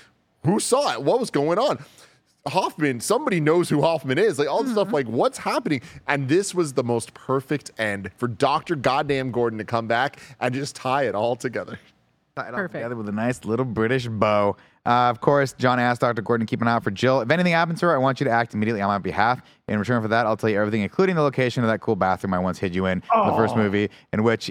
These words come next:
Speaker 3: uh, he will now imprison Hoffman. Hoffman,
Speaker 1: Poetry.
Speaker 3: of course, reaches for the hacksaw, but Gordon pulls it away, and he goes,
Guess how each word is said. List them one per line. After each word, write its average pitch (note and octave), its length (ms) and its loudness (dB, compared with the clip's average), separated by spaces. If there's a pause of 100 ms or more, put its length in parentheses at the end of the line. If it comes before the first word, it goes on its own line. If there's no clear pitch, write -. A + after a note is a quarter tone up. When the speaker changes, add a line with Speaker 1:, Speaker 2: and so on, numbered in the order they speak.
(100)
Speaker 3:
uh, G#2 160 2
he A2+ 180 0
will G#2 160 2
now G#2 240 2
imprison G2 640 -2 (140)
Hoffman. F#2+ 640 0 (160)
Hoffman, G#2 240 2
Speaker 1:
Poetry. G2 180 -4
Speaker 3:
of - 20 -2
course, G#2+ 260 2 (260)
reaches A2+ 280 0
for A#2 80 0
the G#2+ 60 4
hacksaw, G#2 400 2
but F#2+ 140 -2
Gordon G2 260 0
pulls G2 240 0
it F#2 80 0
away, F#2+ 320 2 (140)
and B3 160 -4
he G2 100 -2
goes, G2 160 0